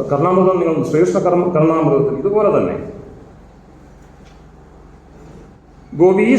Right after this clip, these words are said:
സഹസ്രാവൃതം ഹസ്തന്യസ്ത അപവർഗ അഖിലോദാരം, അപവർഗം അഖിലോദാരം കിശോരാകൃതി.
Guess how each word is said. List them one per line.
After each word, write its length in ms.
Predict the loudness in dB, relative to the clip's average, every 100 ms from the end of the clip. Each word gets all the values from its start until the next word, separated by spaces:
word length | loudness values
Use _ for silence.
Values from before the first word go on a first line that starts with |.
| 2
സഹസ്രാവൃതം 840 | 0 -2 0 0 2 0 0 0 0 -4 -8 -8 -6
ഹസ്തന്യസ്ത 760 | -6 -2 0 2 4 2 0 -2 -2 0
അപവർഗ 460 | 0 0 0 -2 -2 -4
അഖിലോദാരം, 800 | -4 0 2 2 2 0 -2 -6 -8 -12 -16 -18 -8
അപവർഗം 500 | -2 0 0 0 -2 0
അഖിലോദാരം 720 | 0 2 4 2 2 0 0 -2 -4 -8 -12
കിശോരാകൃതി. 960 | -16 -10 -4 -2 -2 -2 -2 -4 -4